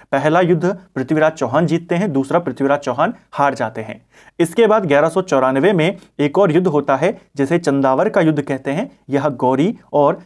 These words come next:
जयचंद के बीच में हुआ था, जो कि गहरवाल वंश के राजा थे। ठीक है, नेक्स्ट है, निम्न में से किस में सरकार के विरुद्ध निंदा का तत्व हो सकता है? सरकार के विरुद्ध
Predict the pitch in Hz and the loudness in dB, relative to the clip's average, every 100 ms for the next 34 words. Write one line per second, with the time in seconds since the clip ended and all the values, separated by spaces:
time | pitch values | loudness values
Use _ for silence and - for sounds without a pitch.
0 | - 120 147 208 233 202 156 170 147 127 | -8 0 2 2 2 2 0 0 -4 -2
1 | 123 120 160 214 - - 117 131 160 190 | 0 0 -2 -4 -6 -14 -4 -4 -2 0
2 | 139 135 131 147 135 120 117 185 135 107 | 0 0 2 0 0 -6 -4 -2 -2 -4
3 | 104 - - _ 151 - 208 - _ _ | -10 -14 -20 _ -6 -4 -4 -8 _ _
4 | _ _ _ _ _ _ _ _ _ - | _ _ _ _ _ _ _ _ _ -6
5 | 143 175 - 208 - _ _ - 139 233 | -4 -2 -2 -4 -4 _ _ -4 2 4
6 | 233 160 190 156 - - _ - 240 196 | 4 2 0 0 -2 -6 _ -4 -2 0
7 | 160 208 - - - 156 151 170 214 214 | -2 -2 -8 -8 -2 -2 2 2 2 2
8 | 226 160 135 196 160 127 - - 123 151 | 2 4 2 2 2 -2 -6 -10 -2 2
9 | 170 208 233 226 - 214 214 160 175 - | 4 2 2 -2 0 -2 0 -2 -2 -2
10 | - 196 175 - 110 113 - _ _ - | 2 2 0 -6 -6 -8 -12 _ _ -20
11 | _ - 180 185 208 254 269 226 156 220 | _ -4 -2 2 2 2 2 0 0 0
12 | 202 | 0